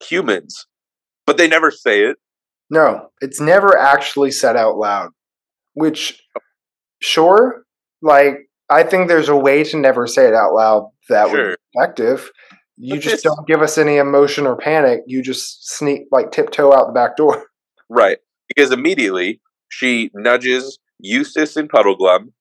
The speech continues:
Speaker 1: uh, and, uh, says, "Hey, like, this is, the next page is Marshwiggle." They realize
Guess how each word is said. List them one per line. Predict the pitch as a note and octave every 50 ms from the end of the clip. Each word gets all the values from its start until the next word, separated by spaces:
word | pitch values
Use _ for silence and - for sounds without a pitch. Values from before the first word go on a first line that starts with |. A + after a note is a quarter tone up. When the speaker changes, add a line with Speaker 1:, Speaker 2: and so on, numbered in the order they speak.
| _ _ _ _ _ _ _ _ -
Speaker 1:
uh, | G2+ G#2+ G#2 G2+ G2 F#2+ E2+ -
and, | A2 A2 G#2+ G#2 G2 F#2+ F#2 F#2 F#2 _ _ _ _ _ _ - G2
uh, | G#2+ G#2 G2+ F#2+ F2+ -
says, | - - B2+ A#2+ A2 G#2 G2 F#2+ F2+ - _ _ -
"Hey, | - C#3+ B2+ G#2 F#2 F#2 F2+ F#2 _ _ _ _ _ _ _ _ _ _ _ -
like, | G2+ G#2 G2 F#2 F2 _ _ _ _ _ _ _ _ _ _ _ _ _
this | G#2 A2 A#2+ A#2+ -
is, | B2 A#2 A2 G#2 G#2 G2 G2 - - _
the | G#2 G#2+ G#2+
next | A2+ A#2 A2+ - - - C3+
page | B2+ B2 A2+ G2+ G2 F#2+ F#2+
is | G2+ F#2+ F2+ F#2
Marshwiggle." | G2+ A2+ B2 B2+ B2 - - F2+ E2+ E2 F2 E2+ E2+ G#2 - _ _ _ _ _ _ _ -
They | G2+ G2+
realize | G2+ A2+ A#2 A2 G#2 G2+ G2 F#2 -